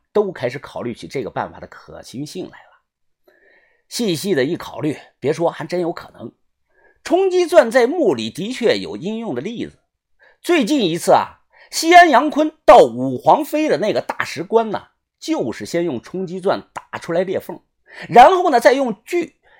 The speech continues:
顺着裂缝啊切下去，最后啊切出来一百多块，卖到了国外后啊又组装起来。还有啊，不信去国外的博物馆看看，很多大型的石雕石件儿表面都有裂缝，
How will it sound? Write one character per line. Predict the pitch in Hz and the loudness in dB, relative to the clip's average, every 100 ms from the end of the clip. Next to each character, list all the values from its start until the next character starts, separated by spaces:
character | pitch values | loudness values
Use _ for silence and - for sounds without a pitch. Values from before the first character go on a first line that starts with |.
| _ | _
顺 | - - 311 190 | -20 -6 -4 -2
着 | |
裂 | 180 247 | 0 0
缝 | 165 226 | 0 -2
啊 | 135 | -2
切 | - - - 302 262 | -4 -10 -6 -4 -2
下 | - | -4
去， | - - _ _ _ | -8 -20 _ _ _
最 | 285 202 | 2 4
后 | 180 175 | 6 4
啊 | 90 - - | 2 -6 -14
切 | - 226 | -2 0
出 | 190 | 2
来 | 156 | 2
一 | 139 214 196 | 0 -4 -6
百 | 85 | -4
多 | 101 170 | -2 -2
块， | 180 - _ _ _ _ _ | -2 -8 _ _ _ _ _
卖 | 185 196 143 | 0 2 4
到 | 127 | 2
了 | 110 | 2
国 | 113 147 | 2 4
外 | 160 123 | 4 4
后 | - 127 | 0 0
啊 | 92 - - | 0 -2 -10
又 | - 117 | -8 -8
组 | - - 143 196 | -8 -18 -16 -4
装 | 135 185 | -2 -2
起 | 165 | -6
来。 | - - _ _ _ _ _ _ _ _ | -18 -20 _ _ _ _ _ _ _ _
还 | - 190 | 4 6
有 | 175 | 8
啊， | 147 - _ | 4 2 _
不 | |
信 | 170 202 | -4 -2
去 | 165 175 151 143 | 0 0 2 2
国 | 139 | 4
外 | 160 151 | 4 4
的 | |
博 | 127 143 | 2 0
物 | |
馆 | 127 98 | 0 -2
看 | - 110 | -4 -6
看， | - _ _ | -8 _ _
很 | - 170 208 | 0 2 2
多 | 330 | 2
大 | 339 370 208 - | 2 0 -2 0
型 | - 247 | 0 2
的 | 247 | 0
石 | - - 262 | 0 -2 4
雕 | 254 | 4
石 | 226 - | 4 -2
件 | 247 | 0
儿 | 226 120 | 0 0
表 | 113 80 | -6 -6
面 | 143 226 123 _ | -4 -4 -6 _
都 | 392 392 | -2 0
有 | - | -2
裂 | - | -8
缝， | - | -10